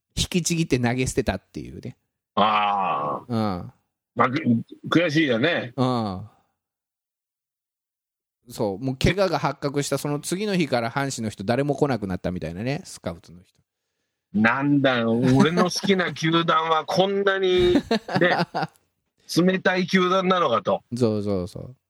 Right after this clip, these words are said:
Speaker 2: ね、
Speaker 1: うん。
Speaker 2: 怪我一つでと。
Speaker 1: うん。だけどそんな中、ドラゴンズは、
Speaker 2: うん。
Speaker 1: うん。あのー、一位で指名しましたって。
Speaker 2: ああ。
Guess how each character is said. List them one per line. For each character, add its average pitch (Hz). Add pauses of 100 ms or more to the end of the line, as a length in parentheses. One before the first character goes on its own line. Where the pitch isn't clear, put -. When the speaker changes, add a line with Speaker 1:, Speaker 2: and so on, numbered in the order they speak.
(140)
Speaker 2:
ね、 131
Speaker 1:
う 110
ん。 110
Speaker 2:
怪 135
我 135
一 147
つ 120
で 104
と。 90 (240)
Speaker 1:
う 110
ん。 101 (340)
だ 247
け 277
ど 226
そ 196
ん 202
な 208
中、 202
ド 135
ラ 151
ゴ 127
ン 101
ズ 101
は、 135 (560)
Speaker 2:
う 196
ん。 190 (140)
Speaker 1:
う 123
ん。 110 (500)
あ 113
の 101
ー、 -
一 131
位 -
で 98 (580)
指 120
名 104
し -
ま 101
し -
た -
っ -
て。 - (560)
Speaker 2:
あ 95
あ。 -